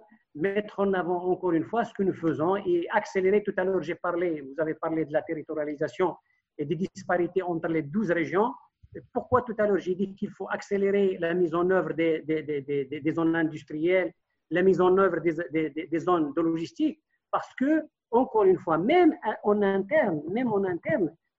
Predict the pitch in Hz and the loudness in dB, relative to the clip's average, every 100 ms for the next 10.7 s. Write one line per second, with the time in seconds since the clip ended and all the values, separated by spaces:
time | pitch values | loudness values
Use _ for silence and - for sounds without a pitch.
0 | - 208 180 254 208 147 135 139 190 208 | 2 4 4 4 4 2 -2 0 -2 0
1 | 208 202 196 - 202 196 190 165 143 143 | 0 2 0 2 2 4 2 2 0 -2
2 | 143 147 151 147 156 147 196 208 180 180 | -2 -6 -6 -8 -6 0 0 0 -6 -8
3 | - 196 185 190 190 160 165 - _ _ | -2 0 0 0 0 0 -4 -6 _ _
4 | _ 208 233 311 254 247 220 208 214 208 | _ 2 4 6 4 4 4 4 2 0
5 | - 147 - 190 165 202 202 202 - - | -8 -6 2 4 6 6 6 2 -10 -4
6 | 156 170 - - - 330 - _ _ 214 | -4 -4 -6 -12 -8 -8 -8 _ _ -10
7 | 165 262 320 247 - 180 196 269 262 - | 0 4 4 2 -4 -6 -2 -2 -2 -8
8 | 185 - 196 208 165 185 185 175 175 165 | -10 -2 2 2 2 0 0 0 0 -2
9 | - 156 143 - - 269 208 226 320 311 | -4 -4 -4 -8 -8 -8 -6 0 2 2
10 | 311 277 226 254 240 202 233 | 0 0 0 0 0 -2 -2